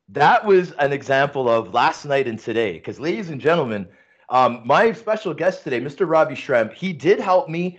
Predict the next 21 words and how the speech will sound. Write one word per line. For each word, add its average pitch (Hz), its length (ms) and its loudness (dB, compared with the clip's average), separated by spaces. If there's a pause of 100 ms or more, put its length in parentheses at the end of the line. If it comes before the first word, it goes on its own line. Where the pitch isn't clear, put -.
(140)
because 143 420 2
there 131 100 0
was 175 240 2
some 214 160 -2
technical 196 440 -2
difficulties, 165 840 -2 (200)
and 120 180 -8
we 170 80 6
were 214 80 4
able 214 240 2
to 170 80 0
figure 190 360 -8
this 165 220 -10
thing 147 260 -2
out, 123 320 2 (160)
and 127 220 -4
we're 196 140 6
rocking 151 540 2
and 135 140 -2
rolling 127 380 2
now. 110 400 0